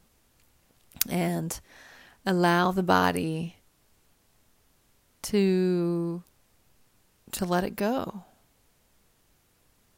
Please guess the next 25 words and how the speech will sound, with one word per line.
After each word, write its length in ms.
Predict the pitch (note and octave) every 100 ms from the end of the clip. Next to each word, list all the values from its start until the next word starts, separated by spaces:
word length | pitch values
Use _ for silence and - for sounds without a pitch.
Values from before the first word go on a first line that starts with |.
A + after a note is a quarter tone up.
| _ _ _ _ _ _ _ _ _ _ _ - _ - - - -
So 160 | - G#3+
I 40 |
encourage 600 | G#3 - - B3+ B3+ A#3+
you 100 | A3+
today 380 | G3 F#3+ F#3 E3+
to 120 | E3+
just 220 | F#3+ -
take 280 | - G#3+ G#3
a 60 | G3+
moment 400 | F3 E3 E3 -
and 120 | F#3+
tune 240 | A#3 B3
in 360 | A3+ G3+ G3 G3
to 460 | - F#3+ F#3 F3+ - - - - - _ _ _ _ -
some 260 | - - B3+
part 200 | C4 B3+
of 40 |
your 100 | C4
body 320 | B3 F#3+ F#3 F#3
that's 280 | G3 -
been 580 | - G3+ F#3 F#3 F#3 G3 - _ -
sending 360 | - A3 G#3+ G#3
you 120 | G3+
a 60 |
message 680 | F#3+ G3 - D#3+ D#3+ E3+ -